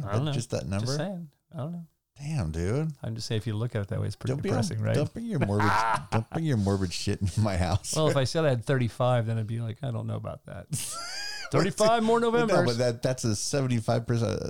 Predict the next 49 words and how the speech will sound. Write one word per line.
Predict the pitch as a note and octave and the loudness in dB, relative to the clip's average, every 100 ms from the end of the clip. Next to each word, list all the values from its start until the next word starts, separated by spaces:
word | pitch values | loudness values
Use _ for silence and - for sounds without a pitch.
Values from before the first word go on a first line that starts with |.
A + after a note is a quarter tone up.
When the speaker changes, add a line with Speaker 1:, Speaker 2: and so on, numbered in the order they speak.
| - | -4
Speaker 2:
uh, | D#2+ - - | -6 -6 -8
seventy-five | - B2 A2 G#2 | -4 -2 -2 -2
percent | G#2 A#2 - | -2 -4 0
increase | G#2 G#2 G2+ F2+ - F#2 | 0 0 0 -2 -2 -4
from | F#2+ | -2
what | F#2+ | -2
you | F2 | -4
just | F#2 F2 | -6 -4
got | E2+ | -4
done | E2 E2+ | -2 -2
Speaker 1:
Oh, | |
Speaker 2:
telling | - F2+ F2 | -2 -2 -2
me. | F2 | -2
Speaker 1:
could | C#3 | -2
be | C3 D3 - | -4 -8 -10
twenty, | A#2 C#3+ D#3 | -10 -8 -10
thirty-five, | - C3 D3 D#3 | -10 -8 -8 -8
whatever. | C#3 C3+ C3 - - - - - | -8 -8 -10 -12 -20 -20 -20 -14
Uh, | - B2 A#2 - | -6 -4 -4 -4
you | C3 | -4
know, | A#2 | -2
whatever, | B2 D3+ B2+ | -2 0 0
man. | A2 A#2+ | 0 -2
I'll | |
take | - A#2+ A#2+ | -2 -4 0
all | B2 B2 | 2 2
of | |
them | B2+ | 0
I | C3+ | -2
can | C#3+ | -2
get. | A#2+ A#2 - | -2 -2 -2
Speaker 2:
But | G#2 G#2 | -2 -2
it's | F#2+ | 0
about | F#2+ E2+ | -2 -2
quality | F#2+ F2 F#2+ | -2 -4 -4
of | F#2+ | -6
life | - G#2 | -6 -8
at | - | -8
one | F2 | -6
Speaker 1:
Yeah, | A#2+ A2+ | -4 -4
Speaker 2:
point, | A2+ | -4
though. | A2+ | -6
Speaker 1:
totally. | G#2+ - - _ - | -6 -8 -16 _ -10
It | - | -6
certainly | - - - - A2+ A#2 - A#2+ A#2+ A2 | -4 -4 -6 -4 -2 -2 -2 -2 0 0
is. | G#2 G2 A#2+ - - - - - | -2 -8 -14 -16 -18 -16 -16 -10
Yeah, | - - | -10 -8
man. | - A#2 | -10 -10
Speaker 2:
<laughs> | G#2 | -12